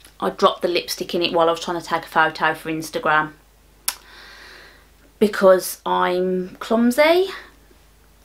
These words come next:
and that stuff just happens to me. Um, so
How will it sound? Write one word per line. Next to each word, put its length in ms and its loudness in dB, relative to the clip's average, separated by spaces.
and 180 2
that 140 2
stuff 220 0
just 180 -2
happens 380 -2
to 200 2
me. 300 2
Um, 500 2
so 480 4